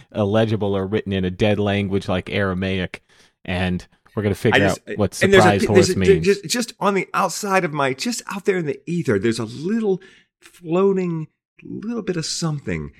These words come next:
Speaker 2: that I'm like, "Oh, I ki-, kinda can, I, what's the, what,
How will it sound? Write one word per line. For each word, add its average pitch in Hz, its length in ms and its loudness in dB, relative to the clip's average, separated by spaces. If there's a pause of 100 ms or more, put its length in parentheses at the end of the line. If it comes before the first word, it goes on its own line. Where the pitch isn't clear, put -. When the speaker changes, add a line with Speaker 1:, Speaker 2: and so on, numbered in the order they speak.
(140)
Speaker 2:
that 110 140 -2
I'm 104 160 -2
like, 87 360 -4
"Oh, - 240 -18 (260)
I - 120 -20
ki-, - 340 -16
kinda 285 560 -6
can, 214 240 -6 (120)
I, - 80 -16 (260)
what's - 140 -18
the, 170 100 -18 (120)
what, 208 240 -10